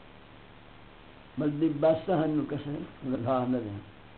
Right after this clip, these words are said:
نو واجہ یہ عقبہ اولا ہم لوگوں میں دوازدہ نفران بیعت کو۔ چون متوجہ بھی کہ انصاران چون سہ مرتبہ بیعت کرتا، چند بار؟ اول، اول آن شش نفران۔ و آن شش نفران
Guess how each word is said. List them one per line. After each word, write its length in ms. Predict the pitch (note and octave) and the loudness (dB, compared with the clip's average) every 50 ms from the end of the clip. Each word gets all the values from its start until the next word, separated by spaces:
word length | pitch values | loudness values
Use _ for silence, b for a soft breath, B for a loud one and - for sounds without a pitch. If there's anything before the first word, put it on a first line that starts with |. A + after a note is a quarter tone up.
| - - - - - - - - - - - - - - - - - - - C#3+ | -20 -20 -20 -20 -20 -20 -20 -20 -20 -20 -20 -20 -20 -20 -20 -20 -20 -8 -4 0
نو 60 | C#3+ | 2
واجہ 340 | D3 D3 E3+ F3+ F3+ G3 A3 | 6 8 8 8 8 10 10
یہ 220 | G#3+ A3 A3 G#3+ | 8 10 10 8
عقبہ 300 | G3 - - G3 G3+ A#3 | 6 6 4 4 6 6
اولا 520 | A#3 A3+ A3 A3 G#3+ A3 A3 A3+ A3+ A#3 A3+ | 6 6 6 4 4 6 8 10 12 12 10
ہم 200 | F3+ G3+ G#3+ G#3+ | 10 8 6 8
لوگوں 200 | G#3 F#3+ E3+ F#3+ | 6 8 8 6
میں 140 | F#3 F#3 F3+ | 4 4 4
دوازدہ 420 | D#3 D3+ D#3+ D#3+ E3+ D#3 D3 E3 F3+ | 6 6 6 6 6 6 4 6 8
نفران 680 | E3 E3+ F3 E3 E3 D3+ B2+ D#3 E3 F3+ F#3 F3+ E3+ | 8 10 10 8 6 4 4 4 4 4 6 6 4
بیعت 440 | D#3 D3 C3+ B2+ A#2+ A#2 - - - | 4 2 2 2 0 -2 -4 -6 -8
کو۔ 80 | C#3 B2+ A2 - | -8 -6 -6 -4
چون 100 | C#3+ C#3 | -2 0
متوجہ 640 | D3+ D3+ D3+ D#3+ E3 E3+ F3 F3 E3+ G3 A3+ A3+ A3+ | 0 2 4 6 8 8 8 6 6 6 8 8 8
بھی 180 | A3 A#3 A#3 A3 - | 8 6 4 4 4
کہ 60 | D#3 | 2
انصاران 760 | C3+ E3 F3 F3 - - F#3+ G3+ G3+ G3 A3 A3 A3 A3 - - - | 0 2 2 2 2 4 6 8 8 8 8 8 6 4 0 -2 -4
چون 160 | G3 G#3 F#3+ - - | -4 -4 -4 0 4
سہ 60 | F#3 G#3 G#3 G#3 G3+ | 8 10 10 10 10
مرتبہ 440 | G3 F3 D#3 - D#3 D3 D3 D3 C3+ | 8 6 4 4 0 -2 0 0 0
بیعت 560 | B2+ C3 B2+ G#2+ A#2 A#2+ - - - - - | 0 0 0 0 -2 -4 -6 -8 -12 -12 -10
کرتا، 120 | A#2 A#2 A2+ - | -8 -8 -6 -2
چند 280 | F3 F3+ F3 D#3+ C3 A2 | 0 2 2 2 2 0
بار؟ 80 | G#2 F#2+ - - - - - - - - - E2+ - - - - - C3 B2 - - - - - | -2 -6 -10 -14 -18 -18 -20 -16 -12 -12 -10 -10 -10 -10 -12 -12 -12 -14 -14 -14 -16 -14 -4 0
اول، 380 | D3+ D#3 E3 F#3+ G#3 A3 A3 | 2 4 8 8 10 10 10
اول 340 | G#3 G3+ G#3+ A3 A3 A3+ A3+ | 8 6 8 8 6 6 6
آن 280 | G#3 G3+ G3 G3+ G3+ F#3 | 4 4 4 4 4 2
شش 340 | F#3+ - G#3+ G3+ G3 G3 F3+ | 4 4 6 6 6 4 2
نفران۔ 400 | D#3+ C#3 B2 - A#2+ A2+ A2+ A2+ - - - - - - - - - - - - - - - - - - - - | 0 -2 -2 -4 -6 -8 -8 -10 -12 -14 -16 -18 -18 -20 -20 -20 -20 -20 -20 -20 -20 -20 -20 -20 -20 -16 -8 -4
و 60 | - | 0
آن 200 | - E3 F3+ F3 - - | 4 4 4 4 4 4
شش 200 | G3 F#3+ - G3 | 2 2 2 2
نفران 600 | G3+ G3 G3+ G3 F#3+ G3+ G3+ G#3+ G#3+ G#3 G#3 G3+ | 2 6 6 6 6 6 4 4 4 4 2 0